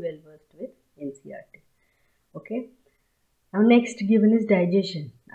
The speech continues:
again नीट क्वेश्चन आते। You won't believe, you can even cross check ये सब क्वेश्चंस, राइट, ये सब पूछे हुए हैं। Now, now based on its skeleton only इसका क्लासिफिकेशन है। So skeleton कैसे कैसे हो सकते हैं? It is mentioned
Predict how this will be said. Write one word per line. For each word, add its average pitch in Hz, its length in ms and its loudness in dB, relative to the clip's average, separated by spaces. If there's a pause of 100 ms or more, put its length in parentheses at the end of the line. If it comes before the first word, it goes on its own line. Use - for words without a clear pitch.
again 220 420 2
नीट 220 260 0
क्वेश्चन 185 460 -4
आते। 165 240 -10
You 196 100 -2
won't 233 240 0
believe, 214 380 0
you 202 100 0
can 208 160 4
even 240 180 0 (100)
cross 175 340 -8
check 170 160 -4
ये 156 180 -8
सब 170 200 -12
क्वेश्चंस, 226 600 -8 (380)
राइट, 202 280 -6
ये 180 60 -12
सब 185 260 -12 (140)
पूछे 180 300 -8
हुए 151 260 -6
हैं। 156 160 -16 (720)
Now, 196 220 0 (600)
now 185 100 -6 (140)
based 247 400 0
on 269 160 -2 (100)
its 233 180 -4 (720)
skeleton 240 640 2
only 151 240 -4 (520)
इसका 196 260 -8 (120)
क्लासिफिकेशन 160 880 -8 (120)
है। 202 80 -6 (640)
So 190 60 -10
skeleton 190 640 -4
कैसे 208 300 -4
कैसे 208 240 -2
हो 202 140 0
सकते 196 400 -6
हैं? 190 100 -4
It 185 100 -12
is 175 100 -14
mentioned 175 500 -8